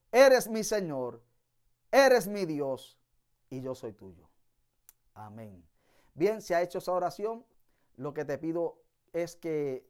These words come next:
te busque una iglesia que te predique en el mensaje completo, el evangelio completo. Busca del Señor,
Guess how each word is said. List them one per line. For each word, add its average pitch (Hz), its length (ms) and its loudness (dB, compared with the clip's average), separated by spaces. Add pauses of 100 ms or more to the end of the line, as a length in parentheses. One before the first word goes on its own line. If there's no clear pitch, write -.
(100)
te 139 120 -8
busque 180 340 -4
una 170 240 -8
iglesia 180 420 -6
que 180 100 -6
te 151 160 -6
predique 143 420 -8
en 175 60 -8
el 147 100 -8
mensaje 160 480 -8
completo, 185 680 -8 (320)
el 156 180 -4
evangelio 151 540 -6
completo. 170 640 -8 (260)
Busca 165 500 -4
del 170 140 -2
Señor, 160 560 -8